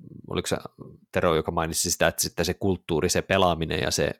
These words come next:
porukka, kun sieltä sitten lähtee illaksi, illalla pois, niin se sitten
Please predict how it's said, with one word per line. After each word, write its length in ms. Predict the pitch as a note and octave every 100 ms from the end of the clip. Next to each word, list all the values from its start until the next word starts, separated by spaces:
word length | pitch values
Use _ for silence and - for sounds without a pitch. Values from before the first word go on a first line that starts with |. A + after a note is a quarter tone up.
| _
porukka, 360 | G2 F2 - E2
kun 140 | E2
sieltä 240 | F2+ E2
sitten 280 | F2 - F2+
lähtee 400 | F2+ - - E2+
illaksi, 420 | E2+ E2 D2+ - - - - -
illalla 360 | G2 F#2 E2+ E2+
pois, 400 | G2+ F2+ E2 -
niin 80 |
se 120 | E2+ D#2+
sitten 240 | -